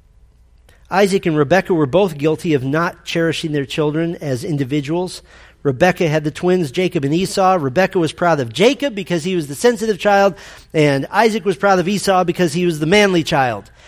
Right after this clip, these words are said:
And the division led to family chaos. It led to disaster. I-, if your child is artistic and thoughtful and sees the world through color and creativity, then don't try to make him into an engineer.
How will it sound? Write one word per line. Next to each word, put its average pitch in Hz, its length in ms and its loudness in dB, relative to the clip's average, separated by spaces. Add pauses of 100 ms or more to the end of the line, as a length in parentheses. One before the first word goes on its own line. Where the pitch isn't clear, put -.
(180)
And 160 140 2
the 151 40 2
division 196 520 2
led 175 160 2
to 151 60 -4
family 214 360 -2
chaos. 190 480 2
It 175 60 -4
led 175 220 2
to 160 100 0
disaster. 120 880 -4 (1080)
I-, 165 60 -4
if 180 300 -2
your 165 80 -2
child 202 320 2
is 156 120 0
artistic 208 680 -2 (320)
and 110 120 -10
thoughtful 208 800 0 (300)
and 120 120 -8
sees 208 300 -2
the 165 100 0
world 185 440 2
through 147 240 -4 (160)
color 208 360 2
and 139 200 -6
creativity, 185 880 0 (320)
then 165 160 0
don't 196 240 2
try 190 180 -2
to 185 60 0
make 180 240 0
him 185 100 -2
into 175 220 -2
an 175 100 0
engineer. 160 600 -4